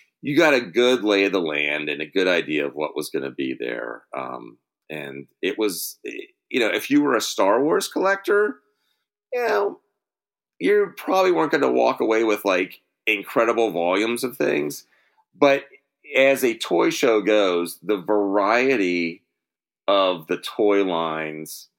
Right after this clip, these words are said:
that they were offering there was just immense. And again, it's six hundred some tables stretched over seven buildings. <laughs> Like, if you can't find something there, I don't know what to tell you, you know? Um,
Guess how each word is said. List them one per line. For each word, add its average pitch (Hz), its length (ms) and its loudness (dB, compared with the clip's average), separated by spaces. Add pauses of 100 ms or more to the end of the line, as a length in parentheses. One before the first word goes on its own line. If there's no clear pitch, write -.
(220)
that 90 140 -2
they 92 180 0
were 90 320 0
offering 82 560 -2
there 69 460 -4
was 85 160 -10
just - 220 -8
immense. 80 480 -6
And 95 100 -4
again, 90 480 -4 (560)
it's - 200 -4
six - 380 -4
hundred 107 440 -2
some 95 300 -2
tables 90 580 -4
stretched - 380 -6
over 76 220 -4
seven 82 540 -4
buildings. 71 720 -10
<laughs> - 40 -20 (320)
Like, - 340 -4 (480)
if - 180 -4
you 120 80 -2
can't 139 320 2
find 123 240 0
something 95 360 -2
there, 95 240 4
I 85 80 2
don't 82 100 0
know 78 80 -2
what 71 140 -6
to - 60 -20
tell 65 300 -4
you, - 280 -14
you 73 100 -6
know? 67 460 -10
Um, 55 320 -14